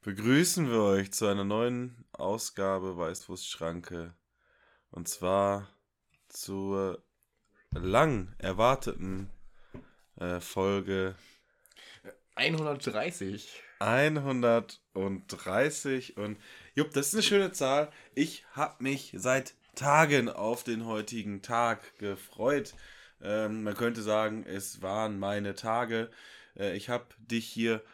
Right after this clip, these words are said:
Speaker 1: freudend, äh, strahlend empfangen.
Speaker 2: Mhm.
Speaker 1: Äh, seit Minuten schwärme ich dir vor, wie gut es noch alles ist und wie sehr ich mich darauf freue.
Speaker 2: Ja.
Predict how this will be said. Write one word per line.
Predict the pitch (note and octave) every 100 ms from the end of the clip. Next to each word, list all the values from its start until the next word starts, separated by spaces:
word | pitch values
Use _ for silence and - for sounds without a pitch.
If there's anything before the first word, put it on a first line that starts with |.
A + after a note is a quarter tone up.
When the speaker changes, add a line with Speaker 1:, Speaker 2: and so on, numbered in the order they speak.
| - _ _ _
Speaker 1:
freudend, | - - - A2 C3+ E3 C#3+ C3 A#2+ - _ _ _ - _ _ -
äh, | G#2+ A2 G#2+
strahlend | G#2+ - F#2+ G#2 A#2 A#2 A2+ G2+
empfangen. | G#2 - - B2 C3 B2 A#2+ -
Speaker 2:
Mhm. | G#2 G2+
Speaker 1:
Äh, | F#2+ G#2 G#2
seit | G#2+ G#2 -
Minuten | A#2 A2+ A#2 D#3+ E3+ C#3 B2 B2 - - _ - - - _
schwärme | - - A2 C3+ D3+
ich | C3+
dir | C3 A#2
vor, | - A#2+ A#2
wie | A2 G#2+ G2+ - _ - - - _ _ - -
gut | C3+ G#3 B3+
es | - D#3 -
noch | D3 D#3+ -
alles | B2 C#3+ C#3
ist | A2 B2+ - - - - -
und | A#2 A#2
wie | A#2
sehr | G#2 B2 C3
ich | B2+
mich | A#2 -
darauf | G2 F#2 G2 G2 - - - _ _
freue. | - - - G#2 D#3+ G3 - - _ _ _ _ _ _ F2
Speaker 2:
Ja. | F#2+ F#2+